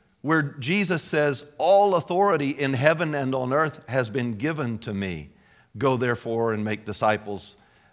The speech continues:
uh, baptizing," et cetera If we listen carefully, we can hear echoes of the story of Adam there. Remember, after God creates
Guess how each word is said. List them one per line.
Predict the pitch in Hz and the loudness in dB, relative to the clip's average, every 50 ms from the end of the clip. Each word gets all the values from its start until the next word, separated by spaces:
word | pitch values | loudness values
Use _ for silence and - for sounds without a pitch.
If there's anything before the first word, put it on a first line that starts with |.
| _ _ | _ _
uh, | 92 87 87 85 | -14 -14 -12 -14
baptizing," | 73 - - 110 107 85 - 110 101 95 87 92 87 87 | -2 0 2 2 2 0 -4 -4 -4 -4 -6 -8 -12 -12
et | 85 - | -10 0
cetera | - 135 135 113 101 76 71 - - _ _ _ _ _ _ _ _ _ _ _ _ _ _ _ _ _ _ _ _ _ _ _ _ _ _ _ - - _ | 2 2 2 2 -2 -6 -8 -12 -20 _ _ _ _ _ _ _ _ _ _ _ _ _ _ _ _ _ _ _ _ _ _ _ _ _ _ _ -20 -20 _
If | 143 139 127 - | -14 -14 -10 -4
we | 143 135 135 | -2 0 0
listen | 135 147 175 180 - 165 139 120 | 2 0 0 -2 -4 -6 -8 -8
carefully, | - - 170 180 175 - - 113 110 110 120 120 - | -8 -6 -4 -4 -4 -6 -6 -6 -6 -6 -6 -8 -8
we | 117 127 143 147 | -6 -6 -4 -4
can | 143 - 131 123 | -4 -4 -4 -4
hear | 110 - - - 185 196 170 135 110 110 - - - | -6 -8 -10 -8 -6 -4 -2 -2 -2 -4 -6 -4 -4
echoes | 139 180 190 - - 113 101 101 104 113 123 - - | -4 -4 -4 -4 -6 -6 -4 -4 -6 -6 -8 -10 -14
of | - - 127 131 120 | -8 -8 -8 -6 -6
the | 135 127 | -8 -8
story | - - 127 117 117 123 120 120 | -8 -6 -4 -2 -2 0 0 0
of | 117 117 - | -2 -4 -4
Adam | - - 147 170 190 190 175 113 95 90 87 - - | -6 -4 -2 -2 0 0 0 -2 -4 -6 -8 -8 -8
there. | 95 98 92 82 78 73 - - _ _ _ _ _ _ _ | -6 -6 -4 -4 -6 -8 -10 -16 _ _ _ _ _ _ _
Remember, | - 143 147 156 190 214 220 180 160 139 135 - - | -2 0 2 2 2 2 2 2 2 2 2 2 4
after | 135 147 165 - - - 143 135 127 127 | 4 4 4 2 -2 -4 -2 -2 0 -2
God | - 110 107 104 135 139 160 175 165 - | -4 -8 -4 0 2 4 4 2 0 -2
creates | - - 135 127 127 139 151 160 151 - - | -8 -6 -4 0 2 2 2 0 -2 -6 -10